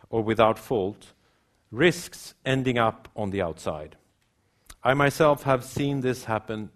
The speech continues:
too many times. Once things have started to go awry, it is easy for them to continue on a downward spiral, despite the fact that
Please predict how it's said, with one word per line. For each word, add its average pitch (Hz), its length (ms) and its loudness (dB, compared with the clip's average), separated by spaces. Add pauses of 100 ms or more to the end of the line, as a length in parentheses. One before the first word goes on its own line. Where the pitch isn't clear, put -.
(120)
too 139 500 -8
many 104 300 -6
times. 90 600 -18 (540)
Once 156 420 2
things 120 360 -4
have 113 160 0
started 123 380 -2
to 107 100 -6
go 107 340 2 (300)
awry, 135 560 2 (240)
it 127 140 -2
is 117 140 -6
easy 147 280 0
for 131 120 -4
them 123 200 2
to 117 100 -10
continue 135 640 -2 (300)
on 123 160 0
a 120 80 2
downward 110 580 2
spiral, 85 680 0 (580)
despite 175 480 4
the 160 60 -2
fact 147 320 4
that 139 260 2